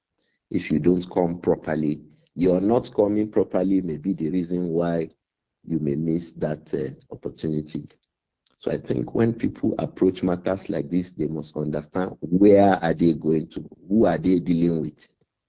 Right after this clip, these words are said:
If they don't handle the matters well,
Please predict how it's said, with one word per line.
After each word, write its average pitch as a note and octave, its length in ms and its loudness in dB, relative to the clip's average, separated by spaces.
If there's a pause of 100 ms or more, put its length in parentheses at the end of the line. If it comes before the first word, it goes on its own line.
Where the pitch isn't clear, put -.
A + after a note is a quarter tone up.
(300)
If - 240 2
they D#2 100 4
don't E2 280 4
handle D#2+ 440 4
the D2+ 100 2
matters D#2+ 520 0
well, D2+ 260 4